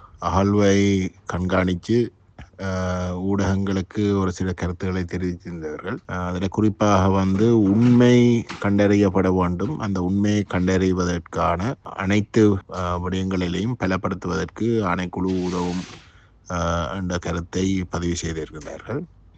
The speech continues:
ஆ, அதே போன்று, ஆ, இந்த நடைபெற்று இருக்கின்ற,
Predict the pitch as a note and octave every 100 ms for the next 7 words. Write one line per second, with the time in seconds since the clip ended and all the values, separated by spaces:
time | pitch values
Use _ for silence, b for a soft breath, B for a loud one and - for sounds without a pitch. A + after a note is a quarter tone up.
0 | _ - F2 F2 E2+ E2 F2 A2 A2 G2+
1 | G2 G2 A#2 C3 C3 B B B B B
2 | _ - G2 F#2+ F#2 F2+ F#2 F#2 F2+ F2+
3 | F#2+ G#2+ G#2 G#2 - A2 G#2 G2 A2+ G#2
4 | G2+ G2+ G2+ G2